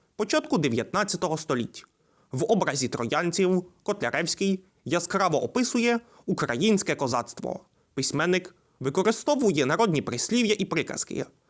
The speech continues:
Поема має багато відсилок до народних пісень, легенд і казок. П'єси "Наталка Полтавка" і "Москаль-чарівник" стали початком нової української драматургії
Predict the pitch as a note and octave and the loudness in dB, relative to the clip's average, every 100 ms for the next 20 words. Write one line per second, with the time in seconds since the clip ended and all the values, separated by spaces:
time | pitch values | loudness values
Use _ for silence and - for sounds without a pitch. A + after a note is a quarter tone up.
0 | _ - B2+ D3 F3 F3 _ _ D#3+ G3+ | _ -4 -2 0 -2 -4 _ _ -2 0
1 | D#3 B2 D#3 C3 A#2 A2 B3+ B3 A#3 - | 2 2 0 -2 -4 -2 0 2 0 -4
2 | _ _ C3 G3 A3+ C4+ F#3+ C3 - A#2 | _ _ -4 0 2 2 0 -2 -4 -2
3 | F#3 G#3+ G#3 - _ B2+ B2+ E3+ G3 - | 0 0 -2 -6 _ -4 -2 0 0 0
4 | F#3 C#3+ B2+ A2 - _ _ _ _ D#3+ | -2 -2 -2 -4 -6 _ _ _ _ -4
5 | E3+ F#3 E3+ D#3+ E3 E3+ E3+ F#3+ A3 G#3 | 0 0 2 0 0 -2 -2 0 0 0
6 | C3+ A#2 - D3+ - _ _ - F#3 D#3+ | -4 -6 -10 -14 -20 _ _ -2 0 0
7 | - F3+ - B2+ A#2+ C#3 F3 - _ _ | 0 -2 0 -2 0 0 -4 -8 _ _
8 | _ - - D3 F3+ F3+ - _ - G3+ | _ -6 -2 0 0 -2 -8 _ -8 -2
9 | D4 C#4+ B3+ D#3+ A2+ C#3 A3 A3 C#3 D3+ | 0 0 0 0 0 2 2 0 0 -2
10 | B2 A#2 G3+ G3+ - G#3 G#3+ G#3 - - | -2 0 2 2 0 0 0 -2 -12 -4
11 | B2 F#3 F3 F3 C#3+ D3+ A2+ - | 0 0 0 -2 0 0 0 -4